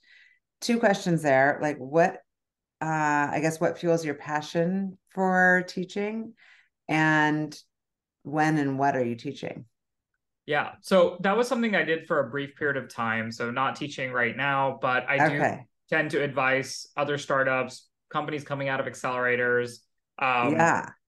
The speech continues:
Speaker 2: yeah, whether I choose to invest in startups or not, that's something for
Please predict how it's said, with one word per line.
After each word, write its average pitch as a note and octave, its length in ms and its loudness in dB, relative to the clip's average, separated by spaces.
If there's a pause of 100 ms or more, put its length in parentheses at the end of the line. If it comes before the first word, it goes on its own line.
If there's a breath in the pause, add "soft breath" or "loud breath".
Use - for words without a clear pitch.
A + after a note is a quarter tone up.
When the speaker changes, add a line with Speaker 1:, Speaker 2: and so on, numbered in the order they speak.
(100)
Speaker 2:
yeah, D3 120 0
whether C#3+ 220 2
I C#3 80 2
choose E3 280 0
to D#3+ 60 0
invest C#3+ 460 -2
in D#3+ 100 -10
startups D#3 420 0
or D#3 60 -2
not, D3+ 220 0
that's C#3 160 -4
something C3+ 400 -8
for A#2+ 460 -2